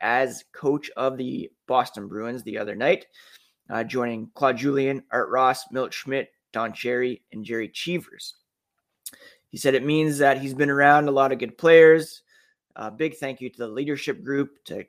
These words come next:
Cam Neely, Don Sweeney, and, uh, now he's focused on getting to two hundred and one. Linus Ullmark will get the start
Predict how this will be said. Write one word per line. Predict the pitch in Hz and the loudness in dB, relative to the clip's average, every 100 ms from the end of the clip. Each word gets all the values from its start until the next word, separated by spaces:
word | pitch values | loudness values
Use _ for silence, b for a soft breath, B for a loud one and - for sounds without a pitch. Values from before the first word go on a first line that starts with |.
| _ | _
Cam | 117 113 | -10 -8
Neely, | 127 131 131 123 | -4 0 0 0
Don | 107 101 | -4 -6
Sweeney, | - 135 139 135 135 135 _ _ - | -4 -2 2 2 0 -4 _ _ -8
and, | 117 117 120 117 | -2 -2 0 0
uh, | 117 | 2
now | 117 127 123 | 2 0 0
he's | 120 | -2
focused | - - 117 101 - - | -6 -4 -4 -4 -10 -8
on | 113 107 104 | -6 -6 -6
getting | - 107 110 98 - | -4 -4 -4 -10 -10
to | 113 107 101 - _ | -6 -4 -4 -10 _
two | - 160 | -8 -6
hundred | 139 113 107 - | -4 -4 -4 -6
and | 85 92 104 | -6 -8 -8
one. | 113 123 92 57 - b b b b b b b b _ _ _ _ - | -4 -2 -2 -6 -20 b b b b b b b b _ _ _ _ 2
Linus | 147 139 | 2 4
Ullmark | 143 165 170 165 165 | 6 8 10 10 8
will | 151 | 4
get | 160 | 4
the | 170 | 0
start | - - 151 156 | -6 2 6 6